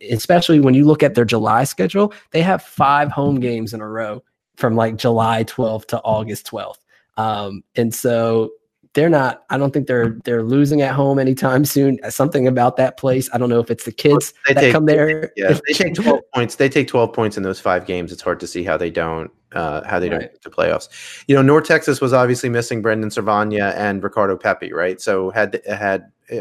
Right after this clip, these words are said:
Speaker 2: I think had Servania, uh, been in the match, e-, even if he had come off the bench, like, in, in the sixtieth minute, my, you know, uh, obviously this is a counterfactual, impossible to prove, but I suspect that he would have been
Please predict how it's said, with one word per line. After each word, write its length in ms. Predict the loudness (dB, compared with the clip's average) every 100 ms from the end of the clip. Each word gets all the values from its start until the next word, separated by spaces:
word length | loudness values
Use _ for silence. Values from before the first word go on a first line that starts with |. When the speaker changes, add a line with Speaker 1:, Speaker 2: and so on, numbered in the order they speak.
| -4
Speaker 2:
I 140 | -2
think 220 | -2 -2
had 180 | 0 -2
Servania, 840 | -2 -4 0 0 2 2 2 0 -4 -16 -20 -20 _
uh, 240 | 0 2 0 0
been 140 | 0 0
in 140 | 0
the 80 | -2
match, 500 | 0 0 -2 -4 -6
e-, 140 | -6
even 260 | -2 0 0
if 120 | 0
he 60 | 0
had 140 | -2
come 180 | -2 -2
off 200 | -2 -4
the 80 | -6
bench, 400 | -4 -4 -4 -4
like, 240 | -4 -4
in, 180 | -8 -8
in 80 | -10
the 80 |
sixtieth 500 | -10 -14 -10 -8 -8
minute, 360 | -6 -4 -4 -6 -14 -20 _ _ -10
my, 340 | -2 2 2 0
you 240 | -4 -2
know, 160 | 2 2
uh, 180 | 2 2
obviously 400 | 0 0 -2 -2
this 120 | -4
is 60 | -4
a 60 | -4
counterfactual, 640 | -2 -2 0 -2 -2 -8
impossible 360 | -4 -4 -4 -10
to 60 |
prove, 360 | -8 0 0 2
but 100 | 0
I 140 | 0
suspect 560 | -2 -6 -6 -2 -2 0
that 100 | -4
he 140 | -4
would 160 | -4 -4
have 120 | -4
been 300 | -4 -4 -4